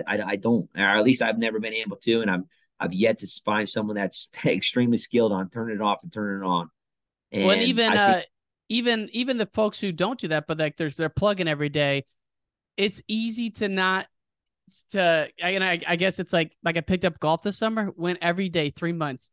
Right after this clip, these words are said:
Speaker 2: didn't see shit. And then finally at the end, things are starting to go my way.
Speaker 1: <laughs>
Speaker 2: But it's like, it take,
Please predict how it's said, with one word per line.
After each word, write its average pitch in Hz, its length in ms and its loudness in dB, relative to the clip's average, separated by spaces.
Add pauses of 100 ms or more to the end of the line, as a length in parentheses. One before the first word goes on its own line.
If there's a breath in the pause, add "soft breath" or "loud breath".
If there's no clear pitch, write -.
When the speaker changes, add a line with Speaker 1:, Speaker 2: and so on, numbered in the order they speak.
Speaker 2:
didn't 202 220 -2
see 175 220 -8
shit. 156 380 -4
And 139 80 -6
then 156 120 -2
finally 190 340 0
at 180 120 -2
the 196 80 0
end, 175 220 -2
things 190 240 0
are 170 60 2
starting 185 260 2
to 175 60 -4
go 190 140 4
my 180 200 4
way. 190 300 2
Speaker 1:
<laughs> - 60 -4
Speaker 2:
But 220 100 -2
it's 233 160 -4
like, 240 180 0
it 285 160 -2
take, 359 300 0